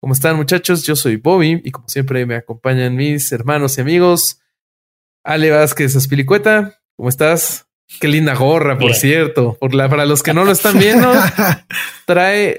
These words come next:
Speaker 1: la gor-, una gorra con la imagen del, del único Dios que es real.
Speaker 2: Exacto, exacto. Yo hoy vengo a declararme y tengo que confesarle al público, después de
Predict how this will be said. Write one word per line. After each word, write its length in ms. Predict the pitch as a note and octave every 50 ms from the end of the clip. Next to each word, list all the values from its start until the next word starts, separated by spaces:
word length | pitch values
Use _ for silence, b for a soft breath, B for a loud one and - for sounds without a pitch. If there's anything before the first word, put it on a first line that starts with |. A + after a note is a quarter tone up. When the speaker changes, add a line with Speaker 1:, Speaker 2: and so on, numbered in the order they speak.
| -
Speaker 1:
la 240 | - D#3+ D#3 D3 D3
gor-, 300 | D3 D3 F3 F#3+ G3+ G#3
una 220 | G#3 G#3 G#3 G#3 F#3+
gorra 480 | F3+ F#3+ G3+ G#3 G#3+ G#3+ A3 G#3+ A3
con 460 | - - D#3+ D3+ D3+ D3 C#3 C#3 C3+
la 120 | C3+ C#3 C#3
imagen 480 | C#3 D3 D#3 E3 E3+ E3+ F#3+ F3+ E3+
del, 500 | D3+ C#3+ C#3 C3+ C3+ C3+ C3 B2+ B2+ - - C3
del 180 | C3+ C3 C#3
único 320 | D#3 D#3+ E3 D#3+ - C3+ A#2+
Dios 580 | A#2+ B2+ C3 C3 B2+ B2 - - - - _ _ _ _ _ _ -
que 80 | C3
es 100 | B2 A2+
real. 460 | A#2+ C3 B2+ B2 A#2 A#2 A#2 G#2+ - _ _ _ _ _ _ _
Speaker 2:
Exacto, 720 | - C3 B2 - - C#3 B2+ A#2+ A2 - - A#2 A2 A#2 A#2
exacto. 440 | B2+ A#2 - - B2+ A2+ - - A2+
Yo 580 | G#2+ - B2+ B2+ B2+ B2 B2 B2 A#2+ A#2 A#2 - -
hoy 360 | C#3+ C#3+ C#3+ D3+ D#3 E3 E3 - - - - - B2
vengo 380 | A#2+ B2 B2+ C3+ C3 C3 B2+ A#2+
a 100 | A#2 A#2
declararme 920 | A#2+ A#2 A2+ A2+ B2+ B2 A#2+ A#2+ C3 C3+ C#3+ D3 D3+ D3+ D3+ D3+ E3 - C3
y 140 | C3 A#2 A2+
tengo 240 | - B2 B2 B2 A2+
que 120 | - B2 A2+
confesarle 680 | A#2 A2+ A2 A#2 A2 - - C3+ C3 C3+ C3 B2 A#2+
al 300 | A2+ A2 A2 A2 G#2+ -
público, 480 | - C3+ C#3 C#3+ C#3 C#3+ - - A2+
después 320 | A2 A2 B2+ - A#2+ A#2 A#2
de 300 | A2+ G#2+ G#2 G#2+ -